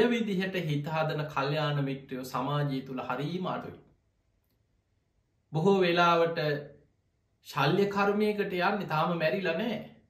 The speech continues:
හැබැයි අනිත් අය අඬනවා, ඔළුව බදා ගන්නවා, කකුල් අත ගානවා, කඳුළු පිහිනවා, ඉකිගග හඬනවා කොටසක්. ඊළඟට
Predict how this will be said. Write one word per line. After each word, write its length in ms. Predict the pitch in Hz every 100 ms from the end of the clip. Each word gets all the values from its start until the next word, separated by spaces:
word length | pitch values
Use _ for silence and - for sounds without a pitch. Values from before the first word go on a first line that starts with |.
| _ _ _ _ -
හැබැයි 260 | 139 147 139
අනිත් 400 | 139 147 143 139
අය 140 | 131
අඬනවා, 720 | 127 135 170 180 175 165 160 156
ඔළුව 360 | 135 127 127 123
බදා 320 | 127 156 180
ගන්නවා, 520 | 180 175 175 170 165 156
කකුල් 460 | 131 127 127 127
අත 160 | 123 -
ගානවා, 600 | 175 180 185 175 175 175 175 - - _ _ _ _ _ _ _ _ _
කඳුළු 360 | 131 131 139 139
පිහිනවා, 640 | 135 143 214 196 180 170
ඉකිගග 340 | 131 - 143 147 135
හඬනවා 520 | 135 127 143 185 196
කොටසක්. 500 | 190 185 175 180 175 - - _ _ _ _ _ _ _ _ _ _ _ _ _ _ _ _ _ 143
ඊළඟට 440 | 147 151 147